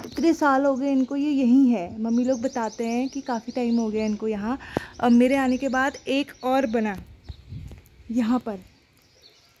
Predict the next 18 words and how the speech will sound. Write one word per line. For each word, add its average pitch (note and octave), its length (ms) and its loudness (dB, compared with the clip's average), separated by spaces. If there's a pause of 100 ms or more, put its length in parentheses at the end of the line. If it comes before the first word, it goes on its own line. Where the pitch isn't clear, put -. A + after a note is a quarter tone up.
(1120)
एक B3+ 240 -12
और C4 340 -2
है, B3 300 -4 (760)
दिख B3 260 -10
नहीं C4+ 160 0
रहा B3 100 -2
है A3+ 100 -6
शायद, A3+ 440 -12
है, A#3 280 -6
ये A#3 200 -2
है G#3+ 140 -6
देखो, G#3 300 -12 (760)
ये A#3 100 -8
देखो, G#3+ 320 -8 (1700)
यहाँ A#3+ 220 -6
पर C4+ 180 -4
भी C#4 180 2
है। B3+ 260 -2